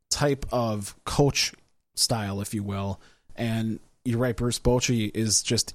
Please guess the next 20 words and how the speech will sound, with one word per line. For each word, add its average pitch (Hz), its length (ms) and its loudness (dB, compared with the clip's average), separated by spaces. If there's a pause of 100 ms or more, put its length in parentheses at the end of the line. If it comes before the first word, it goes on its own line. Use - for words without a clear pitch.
easily, 120 760 0
hands 123 440 0
down, 110 480 0 (420)
one 127 240 4
of 127 100 0
the 127 80 4
best 123 320 2
around 117 540 0
now, 110 380 0
if 110 180 -2
not 104 200 -2 (120)
the 120 160 2
best, 101 440 -2 (240)
by 113 180 0
the 107 80 0
way 110 160 -2
that 101 160 -4
he 117 220 -4
gets, - 340 -2
uh, 113 40 -2